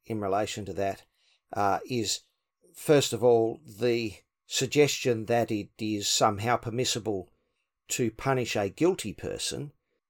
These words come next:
for the purpose of stopping somebody else from doing it is not one that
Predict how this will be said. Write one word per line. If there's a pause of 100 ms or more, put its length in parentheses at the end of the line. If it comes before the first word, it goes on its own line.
(220)
for
the
purpose (520)
of (240)
stopping
somebody
else (380)
from
doing
it (600)
is (560)
not
one
that